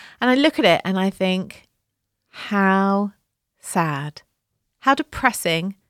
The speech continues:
how lifeless, how boring, how, like, for me,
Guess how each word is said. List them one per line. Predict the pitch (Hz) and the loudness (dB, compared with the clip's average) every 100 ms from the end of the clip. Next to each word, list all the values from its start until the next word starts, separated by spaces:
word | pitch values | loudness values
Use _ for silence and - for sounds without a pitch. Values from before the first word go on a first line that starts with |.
| _ | _
how | - 226 220 233 - _ _ _ | -6 2 2 2 -4 _ _ _
lifeless, | 185 196 220 254 - 147 143 - - - _ _ | -4 2 4 4 2 -4 -4 -8 -16 -18 _ _
how | - 208 190 185 190 - _ | -2 4 6 6 2 -4 _
boring, | - 160 165 190 254 247 190 143 156 165 - _ _ _ _ _ _ | -20 -20 0 6 10 10 6 0 -8 -12 -16 _ _ _ _ _ _
how, | - 208 190 175 180 175 | -4 2 4 4 2 -2
like, | 196 - _ | -6 -8 _
for | - - | -4 2
me, | 247 262 262 202 330 | 4 4 4 4 0